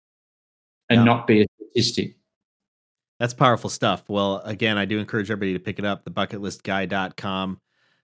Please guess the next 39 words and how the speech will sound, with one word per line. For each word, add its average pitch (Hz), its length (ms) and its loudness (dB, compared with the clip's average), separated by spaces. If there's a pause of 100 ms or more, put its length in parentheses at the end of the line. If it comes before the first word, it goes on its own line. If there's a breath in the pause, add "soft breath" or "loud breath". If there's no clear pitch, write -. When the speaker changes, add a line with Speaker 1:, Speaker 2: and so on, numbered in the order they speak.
(160)
Speaker 2:
Trev, 113 280 2
this 135 160 0
has 127 100 -2
been 107 360 0 (160)
fantastic. 113 840 -4 (100)
I, 101 200 -4 (200)
I 101 120 -4
enjoyed, 107 680 -4
uh, 95 240 -6
your 98 140 -8
drawings. 110 680 -4 (560)
Speaker 1:
I 120 120 6
didn't. 110 340 4 (240)
Speaker 2:
Um, 90 440 -8
Speaker 1:
I 101 100 -2
did 101 40 2
Speaker 2:
you 104 180 4
Speaker 1:
not. 101 200 0
Speaker 2:
totally 123 260 0
blew 107 200 2
me 113 120 2
Speaker 1:
I 110 60 4
Speaker 2:
out 110 60 4
of 107 40 2
the 104 60 -2
water 107 300 2
on 113 120 0
those. 117 400 -4 (200)
So 95 200 -4 (100)
congratulations. 104 800 -4 (100)
I, 98 300 -6
Speaker 1:
I'm 110 140 4
Speaker 2:
I, 104 100 0 (160)
Speaker 1:
still, - 140 -14 (380 soft breath)
Speaker 2:
I 127 80 4
Speaker 1:
I'm 135 60 4
Speaker 2:
normally 147 320 6
Speaker 1:
still - 120 6
Speaker 2:
win. 135 280 4